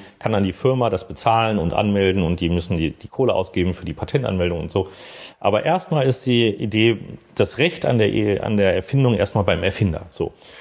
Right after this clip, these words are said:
Und dann hat er also angegeben, Erfinder ist die A I. Und dann hat er geguckt eben,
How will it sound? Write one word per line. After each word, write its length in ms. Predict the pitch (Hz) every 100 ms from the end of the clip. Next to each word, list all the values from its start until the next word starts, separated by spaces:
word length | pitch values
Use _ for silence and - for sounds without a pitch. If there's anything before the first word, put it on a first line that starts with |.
| - -
Und 180 | - 98
dann 200 | 120 170
hat 160 | 156
er 160 | 160 131
also 240 | 113 110
angegeben, 560 | 101 156 180 135 131 131
Erfinder 420 | 98 - 170 160
ist 140 | 120 -
die 180 | 113 104 90
A 160 | 85
I. 100 | 78 87 - -
Und 160 | 104
dann 160 | 107 139
hat 140 | 160
er 160 | 170 143
geguckt 440 | 123 113 170 170
eben, 380 | - 131 127 127